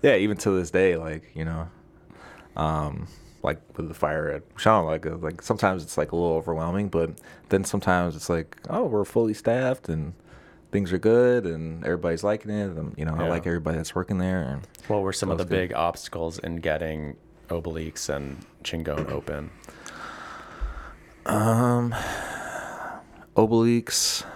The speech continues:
Speaker 1: Obelix was actually pretty smooth, like, as far as, like, all the permits and everything, and then finding a crew. Uh, it's just, you know, everything gets,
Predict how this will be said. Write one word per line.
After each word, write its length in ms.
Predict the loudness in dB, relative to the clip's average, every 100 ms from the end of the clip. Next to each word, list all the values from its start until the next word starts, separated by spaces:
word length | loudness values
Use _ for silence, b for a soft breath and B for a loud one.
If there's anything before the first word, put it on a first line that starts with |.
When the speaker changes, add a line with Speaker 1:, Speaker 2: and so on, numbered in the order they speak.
| B B B B B 0
Speaker 1:
Obelix 360 | 4 4 2
was 100 | 2
actually 680 | 2 2 2 4 4 2 0 -10 _ _ B B B B B B B B -2
pretty 260 | 2 2
smooth, 680 | 0 -2 0 2 4 2 -2 B B
like, 180 | -2 -2
as 80 | 2
far 220 | 4 4
as, 140 | 4
like, 200 | 0 0
all 160 | 2 2
the 80 | 0
permits 560 | -2 0 2 0 -2
and 100 | 0
everything, 540 | 0 0 0 2 2 0
and 120 | 0
then 260 | 0 -2 -8 B B B -2
finding 320 | 0 0 0
a 40 | -4
crew. 600 | -2 0 2 2 0 -4 -16 B B B 2
Uh, 220 | 4 4
it's 160 | 2 2
just, 220 | 0 2
you 80 | 2
know, 120 | 4
everything 460 | 4 2 0 -2 -2
gets, 220 | -4